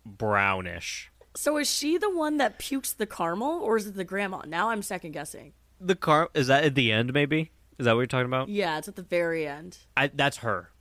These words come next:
Speaker 1: That's Reagan number two. That's what I refer to her as, 'cause she's the one that
Speaker 2: Okay,
Speaker 1: looks a little
Speaker 2: okay.
Speaker 1: more like
Speaker 2: That's what I
Speaker 1: Reagan. The
Speaker 2: thought.
Speaker 1: other one is Grandma Reagan, I guess.
Speaker 2: That's what I
Speaker 1: Old
Speaker 2: thought.
Speaker 1: Reagan.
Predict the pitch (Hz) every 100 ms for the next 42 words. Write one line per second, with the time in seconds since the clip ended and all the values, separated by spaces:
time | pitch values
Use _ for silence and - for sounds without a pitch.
0 | - 117 - 117 120 117 110 104 95 -
1 | 104 90 98 113 117 113 101 101 95 90
2 | 90 87 - 107 139 156 160 226 131 147
3 | 139 123 120 120 107 104 117 127 120 104
4 | 107 104 127 117 110 120 120 117 104 92
5 | 120 120 110 104 98 92 92 90 87 90
6 | 90 95 135 117 104 92 85 87 90